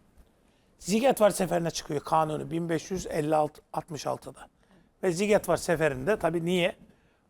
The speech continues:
Bu Beyazıt'ın öldürülmesi falan ciddi yaralamıştır. Ve Şehzade Beyazıt'ın ölümünden sonra altmış altıda sefere çıkarak bunu şey yaptırmıştır. Fakat altı yedi Eylül bin beş yüz altmış altı gecesi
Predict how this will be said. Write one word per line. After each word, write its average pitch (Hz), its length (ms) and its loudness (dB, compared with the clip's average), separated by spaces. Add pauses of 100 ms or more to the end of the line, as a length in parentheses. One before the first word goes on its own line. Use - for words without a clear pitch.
(140)
Bu 147 240 0 (120)
Beyazıt'ın 151 440 2
öldürülmesi 139 540 -2
falan 185 220 -2
ciddi 151 280 -6
yaralamıştır. 143 800 0 (760)
Ve 196 120 6
Şehzade 180 600 2
Beyazıt'ın - 1500 -2
ölümünden 170 480 2
sonra 143 320 2
altmış 165 340 -2
altıda 143 220 -2
sefere 156 360 0
çıkarak 170 460 -2 (160)
bunu 190 200 -6
şey 185 140 0
yaptırmıştır. 156 640 -2 (380)
Fakat 196 280 2
altı 190 300 4
yedi 196 180 4
Eylül 151 340 2
bin 170 180 -2
beş 165 120 0
yüz - 80 -4
altmış 165 260 -4
altı 156 160 -2
gecesi 151 500 -4